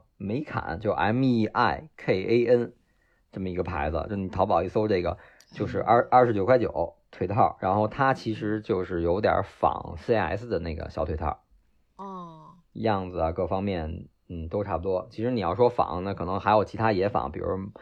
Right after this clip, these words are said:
Speaker 1: 什么奥尼杰啊，也有那种类似的，但是价格没这个便宜。主要，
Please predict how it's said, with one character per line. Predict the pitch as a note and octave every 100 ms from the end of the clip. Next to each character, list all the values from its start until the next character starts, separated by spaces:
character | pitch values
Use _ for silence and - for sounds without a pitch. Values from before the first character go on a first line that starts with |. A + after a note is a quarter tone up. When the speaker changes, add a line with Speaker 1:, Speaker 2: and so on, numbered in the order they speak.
| - - _
Speaker 1:
什 | F2
么 | F2+
奥 | - G2+
尼 | G2+
杰 | G2+ F2+
啊， | G2 F#2
也 | F2+ F#2+
有 | G2+ D#2+
那 | E2+
种 | E2 D#2+
类 | F2
似 | E2 F2
的， | E2
但 | E2 F#2+
是 | F2
价 | F2
格 | F#2 F2+
没 | F#2
这 | F#2+
个 | F2
便 | D#2+ D#2+
宜。 | F2+ - - _ - - -
主 | G#2+
要， | A#2 D3+ B2 G#2